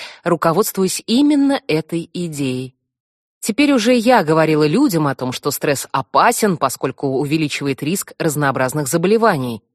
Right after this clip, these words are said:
от обычной простуды до болезней сердца, депрессии и алкоголизма. Убивает нервные клетки, повреждает Д Н К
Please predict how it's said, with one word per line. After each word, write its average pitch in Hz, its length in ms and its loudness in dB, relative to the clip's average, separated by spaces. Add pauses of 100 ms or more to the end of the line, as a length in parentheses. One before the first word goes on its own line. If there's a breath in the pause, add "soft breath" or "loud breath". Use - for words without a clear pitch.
(200)
от - 160 -6
обычной 143 400 -2
простуды 202 580 0 (160 soft breath)
до 202 120 2
болезней 202 480 2
сердца, 226 520 0
депрессии 165 600 -2
и 156 180 -6
алкоголизма. 143 840 -2 (400 loud breath)
Убивает 196 500 4
нервные 160 420 2
клетки, 233 500 0 (240 loud breath)
повреждает 233 760 2
Д 196 240 4
Н 170 140 0
К 285 300 2